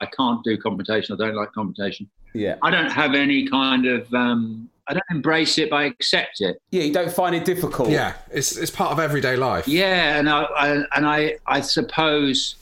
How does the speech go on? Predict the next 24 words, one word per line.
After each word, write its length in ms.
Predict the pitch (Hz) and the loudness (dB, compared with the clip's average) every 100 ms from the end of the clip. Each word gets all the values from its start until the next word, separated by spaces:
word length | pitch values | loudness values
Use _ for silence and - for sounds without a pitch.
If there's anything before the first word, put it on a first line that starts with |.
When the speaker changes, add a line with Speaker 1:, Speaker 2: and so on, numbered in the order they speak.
| - | -10
Speaker 1:
my 220 | 131 131 | -2 0
children 500 | 127 - 160 143 110 | 0 0 0 2 2
are 260 | 101 98 107 | 0 0 -2
a 80 | 87 | -4
bit 300 | 95 110 - | -2 -2 -2
like 160 | 95 92 | -6 -6
that. 140 | 90 | -4
Well, 140 | 131 | 0
my 240 | 131 135 139 | 2 2 2
older, 340 | 139 139 127 113 - | 2 2 2 -2 -4
my 140 | 120 120 | 0 0
daughters 440 | 143 139 - 85 | 2 0 -2 -4
are, 260 | 90 82 - - - - - - - | -2 -2 -4 -12 -20 -20 -20 -16 -4
and 120 | 113 | 0
I, 100 | 113 - | 0 0
and 100 | 113 | 0
I, 280 | 113 117 113 107 | 2 0 -2 0
I 40 | |
would 160 | 110 113 | 0 0
say 200 | - 113 | 0 2
that 140 | 110 | 2
that 280 | 110 113 110 | 0 0 -2
would 140 | 110 101 | -4 0
be 320 | 110 104 104 | 0 0 -2